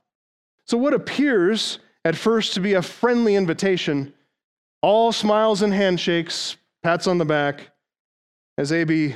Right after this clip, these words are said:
Bruce writes, it's a strange situation, actually.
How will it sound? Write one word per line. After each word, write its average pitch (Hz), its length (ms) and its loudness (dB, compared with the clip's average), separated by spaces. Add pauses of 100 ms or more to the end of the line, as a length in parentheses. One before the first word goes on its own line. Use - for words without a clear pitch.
Bruce 156 400 -2
writes, 135 380 -2
it's 143 160 -6
a 139 40 -4
strange 190 680 -2
situation, 127 680 -6
actually. 139 500 -4